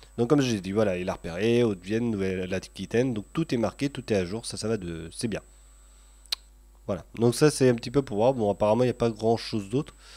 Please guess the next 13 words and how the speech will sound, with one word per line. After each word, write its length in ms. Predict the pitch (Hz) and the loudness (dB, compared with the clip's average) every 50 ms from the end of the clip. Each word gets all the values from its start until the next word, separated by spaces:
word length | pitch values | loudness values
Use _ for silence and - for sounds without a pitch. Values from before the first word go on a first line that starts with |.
| - - - | -20 -20 -16
Si 140 | - - 98 | -12 -10 -10
je 60 | - - | -8 -8
fais 100 | 101 92 | -6 -6
ça 220 | - - 101 98 | -2 0 0 0
maintenant, 460 | 92 92 92 95 104 117 131 139 143 | 0 -2 -4 -2 -2 0 0 0 0
il 60 | 143 131 | -2 -4
me 40 | 117 | -4
propose 360 | - 101 92 - 104 92 - | -6 -8 -2 -2 -2 -4 -2
pas 120 | - 107 | -2 -2
d'itinéraire 640 | 98 98 92 - - 95 95 90 87 87 92 87 85 | -2 -2 -6 -6 -6 -6 -4 -4 -4 -2 -4 -4 -4
ni 100 | 87 85 | -6 -6
rien. 300 | 80 85 101 120 143 147 - - - - - - - - - - - _ _ - - - - - - - - - - - - - - - - - - - - - - - - - - - - - - | -6 -2 -2 -2 -2 -4 -8 -18 -20 -20 -20 -20 -20 -20 -20 -20 -20 _ _ -20 -20 -20 -20 -20 -20 -20 -20 -20 -20 -20 -20 -20 -20 -20 -20 -20 -20 -20 -20 -20 -20 -20 -20 -20 -20 -20 -20 -14 -10
Non. 160 | 98 92 | -10 -10